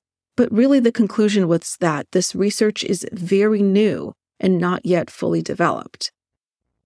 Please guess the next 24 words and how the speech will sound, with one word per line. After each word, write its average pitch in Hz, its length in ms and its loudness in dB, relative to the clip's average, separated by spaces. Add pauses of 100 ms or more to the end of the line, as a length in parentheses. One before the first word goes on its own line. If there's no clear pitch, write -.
(160)
There 214 120 2
was 196 180 2
one 220 280 2
recent, 180 680 -2
very 233 220 2
interesting 233 560 0
study - 360 -6
that 202 140 -6
actually 180 400 -4
came 180 240 -2
out 190 140 -4
of 175 100 -6
Yale 196 460 2 (260)
that 226 160 -2
suggested 220 540 0
that 196 160 4
a 185 80 -6
combination 220 680 0
of 190 120 2
a 190 40 0
nutraceutical, 185 1000 0 (320)
an 196 140 2
acetylcysteine 175 840 -2
nac, 180 580 -4